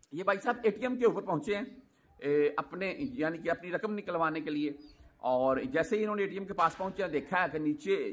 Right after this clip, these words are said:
रियाल गिरे हुए हैं, यानी कि आप देख सकते हैं भाई पाँच पाँच सौ रियाल के नोट भी हैं इसमें, इसमें सौ रियाल के नोट भी हैं,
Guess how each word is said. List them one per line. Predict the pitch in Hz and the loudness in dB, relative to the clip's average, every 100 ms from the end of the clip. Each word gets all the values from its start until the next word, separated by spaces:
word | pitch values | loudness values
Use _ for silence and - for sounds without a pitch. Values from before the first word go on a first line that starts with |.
| - | -6
रियाल | 120 139 156 214 | -2 4 4 4
गिरे | 160 120 | 0 -2
हुए | 101 95 | -2 -6
हैं, | 82 - _ _ - | -10 -14 _ _ -4
यानी | 233 277 | -2 2
कि | |
आप | 254 | 2
देख | 214 233 | 2 -2
सकते | 240 277 262 | -2 -6 -4
हैं | 247 | 0
भाई | 220 214 | -2 2
पाँच | 214 208 | 2 2
पाँच | 226 220 | -2 0
सौ | 226 | 2
रियाल | 220 202 | 4 2
के | 208 | 2
नोट | 214 202 190 | -2 -2 -4
भी | 208 | -4
हैं | 202 | -4
इसमें, | 185 - 180 180 - | -6 -8 -8 -8 -8
इसमें | 196 202 214 | -12 -8 -6
सौ | - 180 | 2 4
रियाल | 196 202 | 6 4
के | 208 | 2
नोट | 202 196 | -2 -2
भी | 175 190 | -6 -6
हैं, | 175 165 | -6 -6